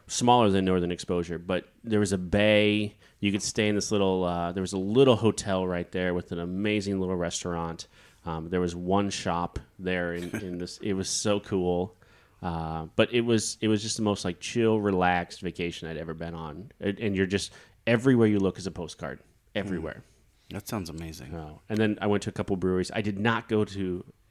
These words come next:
Speaker 1: to, uh, Anchorage Brewing Company while I was there, but there were a couple more in Anchorage that we went to that
Speaker 2: Hmm.
Speaker 1: I would
Speaker 2: Sounds like we, we, we gotta go back.
Speaker 1: I would go back in a heartbeat. Like,
Speaker 2: Just
Speaker 1: if you
Speaker 2: so I can
Speaker 1: said,
Speaker 2: have this on tap.
Speaker 1: "Hey, Rich, tomorrow we have to go to Alaska," I'd say, "Yep,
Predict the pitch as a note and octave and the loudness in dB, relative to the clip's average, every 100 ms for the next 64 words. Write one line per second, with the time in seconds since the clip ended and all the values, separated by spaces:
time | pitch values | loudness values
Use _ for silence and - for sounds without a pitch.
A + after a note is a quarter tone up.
0 | _ - G2 F2+ F2 F#2+ E2+ - F#2+ F2+ | _ -6 -4 -2 -4 -8 -10 -8 -10 -8
1 | F2 - F2 F2 F2 - F2 F2 - - | -12 -10 -10 -10 -12 -12 -12 -10 -10 -10
2 | - - G2 - - _ _ - _ G#2 | -10 -10 -10 -12 -14 _ _ -20 _ 0
3 | F#2+ - F#2+ F2+ F2+ E2+ E2+ E2+ - D#2+ | 0 -2 -2 0 0 -2 -6 -10 -10 -10
4 | - - E2+ E2 - - - - - _ | -10 -10 -10 -10 -10 -12 -12 -16 -18 _
5 | _ _ _ _ A2+ E2 - _ _ F#2 | _ _ _ _ -12 -12 -14 _ _ -6
6 | F2+ F2 G2 F#2+ F2+ - E2 - E2+ E2+ | -6 -4 -6 -8 -10 -12 -20 -18 -20 -16
7 | F2+ D2 - - - - - G#2+ A#2+ A2 | -14 -12 -14 -16 -16 -18 -4 2 2 4
8 | G#2+ F#2+ F2+ F#2+ E2 D#2 - - - A2 | 2 2 -2 -6 -6 -8 -12 -16 -4 0
9 | A2 G#2 B2+ F#3+ A#2 G#2+ G#2 G#2+ - - | 0 2 2 4 6 6 2 -6 -10 -12
10 | - - - D3 D3 D3 C#3+ - C#3 C#3 | -14 -14 -4 0 2 0 -2 -4 -2 2
11 | A#2 A#2 A2+ A2+ G2+ F#2+ F2+ G#2 A2+ A#2+ | 2 0 2 2 2 0 -2 0 2 2
12 | - E2+ F2 - E2+ C2 - _ - A#2+ | -2 -8 -8 -8 -10 -12 -18 _ -4 -4